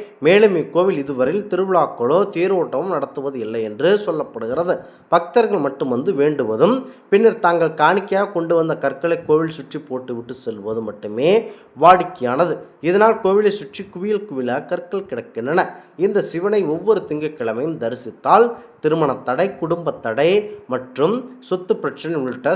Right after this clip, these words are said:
சகல பிரச்சனைகளும் தீரும் என்று ஐதீகமாக இருக்கிறது. இக்கோவில் மண்டியா தாலுகா கரகண்டூர் பேவினஹள்ளி சாலையில் அமைந்துள்ளது. மண்டியா டவுனில் இருந்து இக்கோவிலுக்கு சென்று நேரடியாக பஸ்கள் கிடையாது.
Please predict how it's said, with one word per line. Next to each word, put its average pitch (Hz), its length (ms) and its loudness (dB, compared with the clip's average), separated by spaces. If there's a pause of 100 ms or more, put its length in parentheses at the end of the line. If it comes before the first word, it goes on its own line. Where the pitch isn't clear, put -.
(140)
சகல 175 260 0 (140)
பிரச்சனைகளும் 139 680 -4
தீரும் 156 320 -2
என்று 117 240 0 (520)
ஐதீகமாக 135 520 0 (140)
இருக்கிறது. 160 480 2 (380)
இக்கோவில் 175 540 2 (120)
மண்டியா 196 360 0 (120)
தாலுகா 123 460 -2 (160)
கரகண்டூர் 180 720 -2 (380)
பேவினஹள்ளி 160 920 0 (380)
சாலையில் 127 500 2
அமைந்துள்ளது. 113 600 0 (480)
மண்டியா 220 360 4 (160)
டவுனில் 147 400 2
இருந்து 143 240 -4
இக்கோவிலுக்கு 156 640 0
சென்று 113 340 -4
நேரடியாக 160 520 0
பஸ்கள் 190 380 -8
கிடையாது. 120 440 0